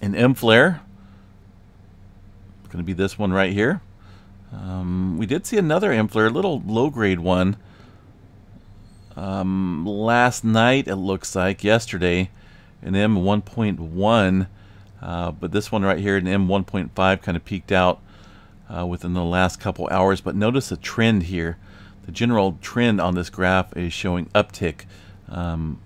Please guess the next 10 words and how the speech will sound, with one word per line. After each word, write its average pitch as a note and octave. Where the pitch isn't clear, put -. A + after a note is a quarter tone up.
you E2+
know, E2
rising F2
up F#2
here E2+
on E2+
the D#2+
graph, F2
increasing G#2+
solar A2